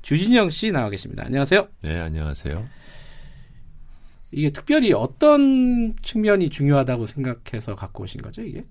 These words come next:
Speaker 2: 음, 그 제가 보통은 이제 정책이나 개념에 관한 얘기를 하지 어떤 특정한 인물에
Speaker 1: 그렇죠.
Speaker 2: 대한
Speaker 1: 그런 거
Speaker 2: 얘기를
Speaker 1: 별로 안
Speaker 2: 별로 안
Speaker 1: 좋아하시죠.
Speaker 2: 좋아하는
Speaker 1: 예.
Speaker 2: 편인데, 어, 이거를 하려고 한 이유는 이제 이게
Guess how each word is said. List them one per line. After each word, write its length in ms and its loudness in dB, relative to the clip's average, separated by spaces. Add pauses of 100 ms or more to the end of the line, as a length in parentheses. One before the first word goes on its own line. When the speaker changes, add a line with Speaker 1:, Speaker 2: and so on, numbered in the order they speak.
(220)
Speaker 2:
음, 300 -6 (1120)
그 340 -2
제가 280 -2
보통은 640 0
이제 220 0 (280)
정책이나 760 -4
개념에 680 -2
관한 380 -2
얘기를 400 -8
하지 200 -8
어떤 220 -10
특정한 480 -4
인물에 240 -2
Speaker 1:
그렇죠. 320 2
Speaker 2:
대한 160 -2
Speaker 1:
그런 120 0
거 40 4
Speaker 2:
얘기를 140 2
Speaker 1:
별로 200 6
안 120 4
Speaker 2:
별로 160 4
안 80 4
Speaker 1:
좋아하시죠. 320 -4
Speaker 2:
좋아하는 360 -4
Speaker 1:
예. 100 -2
Speaker 2:
편인데, 560 -4 (760)
어, 320 -8
이거를 1120 -6 (200)
하려고 720 -8
한 160 -4
이유는 340 -6
이제 160 -2
이게 360 -2